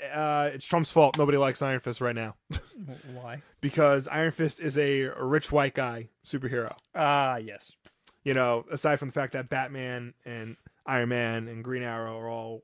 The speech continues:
Speaker 1: rich <laughs> white guy superheroes. Everybody loves them.
Speaker 2: All right, so leave us your questions, comments in the chat. If you're, uh, live watching right now, you can leave it in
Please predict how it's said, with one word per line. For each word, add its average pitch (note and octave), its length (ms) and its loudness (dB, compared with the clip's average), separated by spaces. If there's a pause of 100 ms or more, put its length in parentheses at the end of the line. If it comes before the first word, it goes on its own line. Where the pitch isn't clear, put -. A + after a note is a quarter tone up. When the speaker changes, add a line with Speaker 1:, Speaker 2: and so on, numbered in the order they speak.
(120)
Speaker 1:
rich A#2+ 200 -12
<laughs> - 160 -20
white - 240 -4
guy A#2 360 -2
superheroes. A2+ 540 -6 (180)
Everybody A3+ 320 10
loves B3 220 8
them. A#3+ 320 2 (1800)
Speaker 2:
All C#4+ 80 6
right, G#3+ 160 10
so F#3+ 80 0
leave B3 180 4
us A3 100 2
your F3+ 60 -6
questions, G3 280 6
comments G3+ 340 4
in F3+ 40 -4
the D#3+ 60 -6
chat. F#3 380 6
If E3 160 0
you're, E3 340 4 (1000)
uh, A2 1400 -4
live E3+ 600 2
watching G3 300 -4
right G3 80 -2
now, G3 140 -8
you E3+ 100 -4
can C#3 120 -8
leave B2 180 -6
it A#2 120 -6
in A#2 400 -10